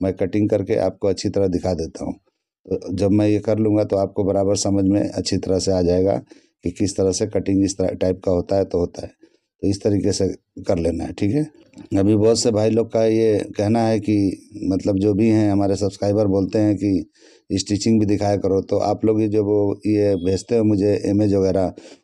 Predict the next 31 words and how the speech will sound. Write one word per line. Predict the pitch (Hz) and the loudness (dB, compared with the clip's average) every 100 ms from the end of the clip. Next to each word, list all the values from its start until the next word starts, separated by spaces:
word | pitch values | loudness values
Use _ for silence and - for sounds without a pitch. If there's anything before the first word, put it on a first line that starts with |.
| - | -4
उस | - | 0
इमेज | 110 107 110 | 2 2 0
के | 113 | 0
हिसाब | 107 107 101 | 0 0 -2
से | 113 | 0
मैं | 104 95 | 0 0
कटिंग | 98 107 101 | -2 0 0
करता | 95 107 | -2 -2
हूँ, | 101 | -2
तो | 92 95 | 0 -2
स्टिचिंग | - 98 110 101 | -2 -2 0 0
कैसे | 101 92 | 0 0
कर | 101 87 | -2 -2
पाऊँगा | 92 92 90 | 0 0 0
आप | 92 - | -2 -4
खुद | 104 85 | -4 -2
बताओ। | 92 82 80 - _ _ _ - | -4 -4 -6 -8 _ _ _ -2
क्योंकि | 107 110 117 117 - | 0 2 2 2 -2
अगर | 101 110 | 0 0
मैं | 110 113 110 - | 2 0 0 -2
अपना | 98 101 113 110 | -6 -2 0 2
ऑर्डर | 101 110 104 | 2 0 0
का | 107 107 | 0 2
अगर | 101 98 | 0 0
जो | 98 | 0
भी | 95 98 | 0 0
बना | 95 98 | 0 0
रहा | 98 95 | 0 0
हूँ | 92 | 0
उसका | 90 - 110 | -2 -2 0
मैं | 104 104 | 2 0